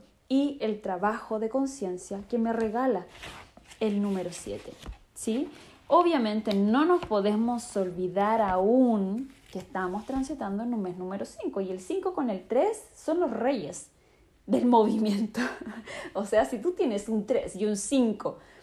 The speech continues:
dos personas que tengan estos números potentes ya en, en su fecha de nacimiento o ya en la sumatoria total de la fecha de nacimiento, es que la fiesta está armada. Son estos números desordenados,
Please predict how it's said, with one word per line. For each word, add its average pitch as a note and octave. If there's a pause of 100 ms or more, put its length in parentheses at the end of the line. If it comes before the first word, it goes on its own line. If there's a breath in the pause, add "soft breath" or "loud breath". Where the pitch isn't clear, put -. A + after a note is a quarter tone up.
(180 loud breath)
dos B3
personas G3
que G#3
tengan G#3
estos G3
números G3+
potentes F#3
ya G3
en, F#3
en F3+
su F3+
fecha C4
de A3+
nacimiento A3
o F#3
ya G#3
en A3
la F#3+
sumatoria F3+
total G3+ (420 loud breath)
de G3
la F3+
fecha F#3
de G3+
nacimiento, G3
es G3+
que C4
la B3
fiesta G3 (180)
está A3 (100)
armada. E3 (300)
Son D4+
estos A3+
números A#3+
desordenados, G#3